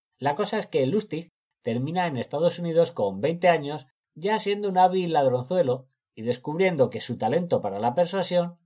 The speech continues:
podía ser muy lucrativo. Comienza su carrera de estafador a bordo de los transatlánticos de vapor entre Nueva York y París. Continúa con su famosa caja rumana, una estafa que consiste en vender una supuesta máquina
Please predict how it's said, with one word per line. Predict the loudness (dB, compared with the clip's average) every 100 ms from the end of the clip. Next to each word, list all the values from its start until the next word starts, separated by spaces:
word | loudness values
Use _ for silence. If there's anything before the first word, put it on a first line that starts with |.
| _ _ _
podía | -2 0 2 2
ser | 4 2 2
muy | -2 -4
lucrativo. | -4 -2 -2 0 0 -2 -8 _ _ _ _ _ _ _
Comienza | -6 -2 -2 -2
su | -6 -2
carrera | 0 2 4
de | 4
estafador | 2 -2 0 2 2 2
a | -2
bordo | 0 0 2
de | 2
los | 2 2 -2
transatlánticos | -4 -4 -2 -2 -2 -2 -2 0
de |
vapor | 0 2 2 4
entre | 2 0 -2 -2
Nueva | -2 -2 -2
York | 0 0 -2 _ _ _ _ _ -8
y | -4
París. | 0 0 -2 -10 _ _ _ _ _ _ _
Continúa | -10 -6 -4 -2 -2 2
con | 2 2
su | 0 2 2 0
famosa | -2 -2 -2 -4 2 2 2
caja | 0 2 0
rumana, | 0 0 0 -4 _ _ _ _ _ _ _ -12
una | -6
estafa | -4 -2 0 0
que | -2 -2
consiste | 0 -2 -6 0 2
en | 2
vender | 0 -2 -2
una | 2 4 4 2
supuesta | -2 0 2 2 2
máquina | 2 0 -4 -4